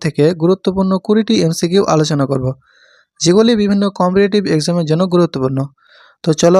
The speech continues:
আজকের ভিডিও শুরু করা যাক। তার আগে যারা আমাদের চ্যানেলে নতুন, চ্যানেলটি সাবস্ক্রাইব করে নোটিফিকেশন on করে দাও এ ধরনের গুরুত্বপূর্ণ ভিডিওর আপডেট পাওয়ার জন্য।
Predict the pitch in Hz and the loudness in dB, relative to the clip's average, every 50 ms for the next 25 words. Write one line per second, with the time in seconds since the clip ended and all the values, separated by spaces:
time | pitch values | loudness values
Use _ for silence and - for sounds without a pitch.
0 | 180 170 165 - 170 165 160 175 175 214 254 - - - 208 196 190 - 151 143 | 2 2 0 -2 -2 -2 -2 -2 -2 -2 -4 -4 -2 -2 -2 -2 0 0 0 0
1 | 135 135 139 139 - - _ _ _ _ _ _ _ _ _ _ 165 165 180 202 | 0 0 -2 -6 -8 -14 _ _ _ _ _ _ _ _ _ _ -2 0 0 0
2 | 220 233 247 214 226 220 220 220 220 208 196 202 202 190 208 202 - - 185 180 | 0 -2 -2 -2 0 0 0 0 0 0 0 0 0 0 -2 -4 -4 -4 -2 -2
3 | 185 185 185 180 165 160 165 - 160 156 165 - 180 180 196 196 196 202 - - | 0 0 0 -2 -2 -4 -4 -4 -4 -4 -4 -2 -2 -2 0 -2 -2 -6 -4 -4
4 | 185 180 - - - 202 208 208 - 202 196 196 190 190 196 196 214 - 214 214 | -4 -4 -4 -4 -2 -2 -2 0 0 0 0 2 2 0 0 -2 -2 -4 -4 -4
5 | 208 - 220 208 - - 185 185 196 196 - 185 165 147 151 156 - - 175 175 | -2 -2 -4 -4 -2 -2 -2 -2 0 2 2 0 2 2 0 0 0 -2 -4 -4
6 | 165 190 185 185 180 185 180 170 165 190 214 220 - 226 208 202 202 185 180 170 | -2 -2 -2 -2 -2 -4 -4 -4 -2 -2 -2 -2 -2 -4 -4 -2 -2 -2 -2 -2
7 | 151 151 151 156 156 165 185 226 226 - - 185 170 165 170 156 - - 139 135 | -2 -2 0 0 2 2 2 2 0 -2 -4 -6 -4 -4 -6 -6 -4 -2 -2 -2
8 | 131 135 143 131 131 | -2 -2 -4 -4 -4